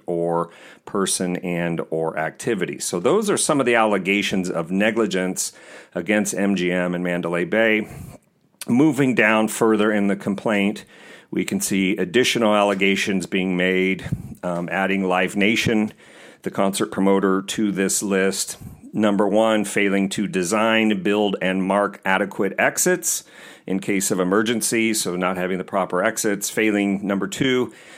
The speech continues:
failing to properly train and supervise employees in an appropriate plan of action in case of an emergency.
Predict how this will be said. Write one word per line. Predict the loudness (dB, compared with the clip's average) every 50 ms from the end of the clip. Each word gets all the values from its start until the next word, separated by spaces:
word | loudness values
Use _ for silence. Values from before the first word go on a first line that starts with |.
| -20 -20 -8
failing | 0 2 2 4 4 4 2 2
to | 0 -2
properly | -2 0 2 2 2 4 2 0 0 0 -2
train | -2 -2 -2 0 2 2 4 2 2
and | 2 2 0 0
supervise | 0 0 -2 -2 0 0 2 2 4 4 4 4 2 0
employees | -2 -2 -2 -2 -2 -2 0 2 2 4 4 2 2 0 0 -2 -4 -4
in | -4 -2 -2 0 0
an | 0
appropriate | 0 -2 0 0 -2 0 0 0 -2 -2 -2
plan | -2 -2 -2 0 0 0
of | 0 -2 0
action | 0 2 2 2 0 -2 -2 -2 -2 -2
in | -2 -4 -6 -6
case | -4 -2 -2 -2 -2 -2
of | -2 -2 -2 -2
an | 0 0
emergency. | 2 2 2 2 2 0 -2 -2 -6 -6 -8 -10